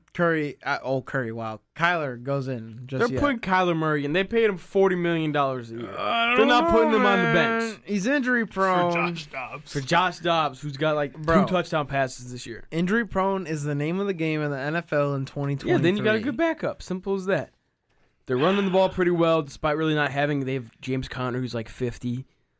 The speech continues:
Speaker 2: Uh, you know, they, they gutted their receiver position. But, hey, Rondell Moorhead, he's a
Speaker 3: He
Speaker 2: good
Speaker 3: looked
Speaker 2: gadget
Speaker 3: awesome,
Speaker 2: guy.
Speaker 3: yeah.
Speaker 2: Marquise Brown is really holding the number one spot,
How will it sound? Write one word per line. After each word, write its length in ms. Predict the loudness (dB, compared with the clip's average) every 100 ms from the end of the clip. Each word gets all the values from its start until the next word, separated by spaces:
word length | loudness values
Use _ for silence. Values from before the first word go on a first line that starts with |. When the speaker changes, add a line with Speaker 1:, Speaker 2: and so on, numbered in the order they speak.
| _ _ _ _ -10
Speaker 2:
Uh, 460 | -6 -4 -6 -8 -12 _ _ _ _ _ _ _ -20 _ _ _ _ _ -12
you 60 | -8
know, 160 | -4
they, 160 | -2 -2
they 200 | -2 -2
gutted 360 | 0 0 0
their 160 | -2 -4
receiver 360 | -6 -4 -4 -4
position. 360 | -8 -8 -8
But, 100 | -4
hey, 140 | -2 -2
Rondell 340 | -4 -2 0
Moorhead, 460 | 0 0 0 -2 -6 _ _
he's 160 | -10 -4
a 40 |
Speaker 3:
He 20 |
Speaker 2:
good 100 | -2
Speaker 3:
looked 80 | 0
Speaker 2:
gadget 180 | 2 0
Speaker 3:
awesome, 120 | -2
Speaker 2:
guy. 220 | 0 0 0
Speaker 3:
yeah. 120 | -6 _ _ _ -12
Speaker 2:
Marquise 320 | -8 -8 -6
Brown 380 | 0 2 2 0
is 160 | -2
really 300 | -4 -2 -4 -4
holding 260 | -2 2
the 100 | 2
number 200 | 2 0
one 200 | 0 0
spot, 360 | -2 0 0